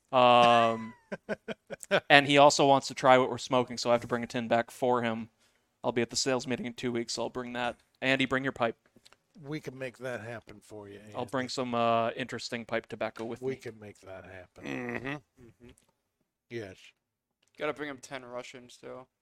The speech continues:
Speaker 2: Yeah, ten Russians if he likes Latakia.
Speaker 3: Mm-hmm.
Speaker 1: I was gonna say I don't have enough money for those ten plane tickets.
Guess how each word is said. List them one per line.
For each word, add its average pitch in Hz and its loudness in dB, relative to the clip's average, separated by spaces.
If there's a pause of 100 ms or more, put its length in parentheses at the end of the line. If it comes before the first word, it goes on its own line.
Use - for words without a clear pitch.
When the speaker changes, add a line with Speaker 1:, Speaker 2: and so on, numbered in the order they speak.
Speaker 2:
Yeah, 143 0
ten 143 -6
Russians 127 -8
if 117 -16
he 117 -12
likes 117 -10
Latakia. 113 -10 (200)
Speaker 3:
Mm-hmm. 123 -12
Speaker 1:
I 127 4
was 135 -2
gonna 131 -4
say 120 0
I 117 2
don't 120 -4 (160)
have 120 -6
enough 120 -8
money 117 -6
for 120 -12 (160)
those 120 -10
ten 117 -10
plane 117 -10
tickets. 113 -16